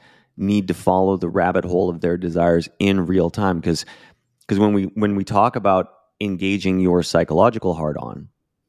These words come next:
that's all about going down those rabbit holes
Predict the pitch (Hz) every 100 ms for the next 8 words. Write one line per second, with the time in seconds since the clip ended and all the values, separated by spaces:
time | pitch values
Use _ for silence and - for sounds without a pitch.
0 | _ _ _ - 85 95 98 - - 98
1 | 110 117 101 87 90 87 85 _ _ _
2 | _ _ _ - _ - 98 101 98 95
3 | 95 92 90 85 92 87 82 87 92 87